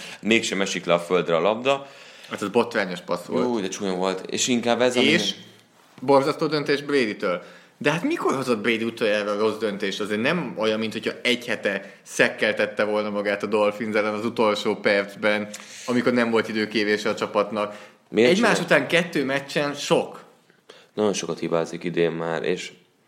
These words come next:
Speaker 2: De, bosz, de megint, megint nem akarok elmenni a végletekre,
Speaker 1: Nem
Speaker 2: mert
Speaker 1: kell
Speaker 2: most
Speaker 1: elmondani.
Speaker 2: hasonlítottad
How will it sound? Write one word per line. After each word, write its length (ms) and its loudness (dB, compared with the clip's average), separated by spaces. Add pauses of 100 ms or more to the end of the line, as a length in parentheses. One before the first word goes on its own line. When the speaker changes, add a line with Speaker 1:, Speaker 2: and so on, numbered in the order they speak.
(1300)
Speaker 2:
De, 420 0
bosz, 180 4 (220)
de 80 -14 (400)
megint, 500 -2
megint 420 0 (140)
nem 160 4
akarok 280 4
elmenni 240 2
a 40 0
végletekre, 380 2
Speaker 1:
Nem 80 8
Speaker 2:
mert 120 6
Speaker 1:
kell 120 10
Speaker 2:
most 120 10
Speaker 1:
elmondani. 240 8
Speaker 2:
hasonlítottad 580 2